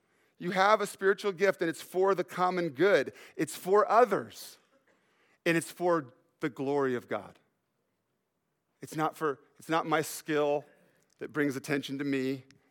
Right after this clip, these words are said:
and makes me better than others. It's a spiritual gift that's to be used for the benefit of others, for the common good, and for the glory of Jesus.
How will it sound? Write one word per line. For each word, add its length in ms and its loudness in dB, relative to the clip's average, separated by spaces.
and 120 -8
makes 240 -4
me 80 -4
better 300 -4
than 120 -6
others. 520 -6
It's 120 -14
a 40 -16
spiritual 420 -6
gift 300 -4
that's 180 -12
to 100 -20
be 240 -12
used 560 -8
for 100 -10
the 60 -10
benefit 440 -6
of 120 -6
others, 280 -4
for 100 -18
the 100 -12
common 400 -6
good, 320 -8
and 140 -16
for 100 -14
the 120 -12
glory 480 -12
of 160 -16
Jesus. 640 -20